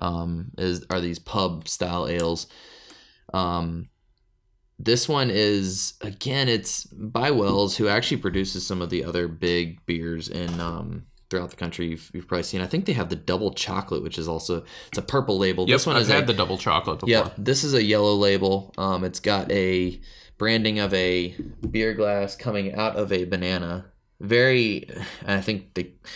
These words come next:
Speaker 1: clearly, if you can tell, they're trying to push banana on this beer.
Speaker 2: Imagine if you peel back a banana, Chris,
Speaker 1: Mm-hmm.
Speaker 2: and there was a beer inside. Would you eat more bananas? 'Cause I would.
Speaker 1: Oh, I most definitely would. I mean,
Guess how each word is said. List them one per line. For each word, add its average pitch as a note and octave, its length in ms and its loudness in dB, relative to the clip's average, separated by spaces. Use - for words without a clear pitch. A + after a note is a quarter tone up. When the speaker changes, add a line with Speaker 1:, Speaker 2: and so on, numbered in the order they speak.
Speaker 1:
clearly, F#3+ 300 6
if A2 120 2
you A2+ 60 4
can A2 140 0
tell, F#2+ 280 2
they're A2 140 2
trying A2 200 4
to F#2+ 40 2
push G2+ 220 0
banana F2 340 -2
on E2 120 -4
this F2 120 -4
beer. D#2+ 300 0
Speaker 2:
Imagine G3 480 4
if F3 160 0
you D3 140 2
peel B2+ 260 2
back F#2+ 300 0
a - 40 -2
banana, E2+ 380 -4
Chris, - 480 -10
Speaker 1:
Mm-hmm. G2 280 -2
Speaker 2:
and G#2+ 100 -4
there G2+ 80 0
was G2 140 -2
a F2 40 -4
beer E2+ 220 -2
inside. - 400 -8
Would A2 140 0
you C3 140 6
eat D3 100 4
more C#3 160 4
bananas? B2 460 0
'Cause G2+ 180 -2
I F#2+ 160 2
would. A1+ 200 -4
Speaker 1:
Oh, C3+ 160 4
I G2+ 160 2
most A2+ 220 -4
definitely A2+ 240 0
would. F2 120 -4
I A2+ 80 -2
mean, A#2 360 -2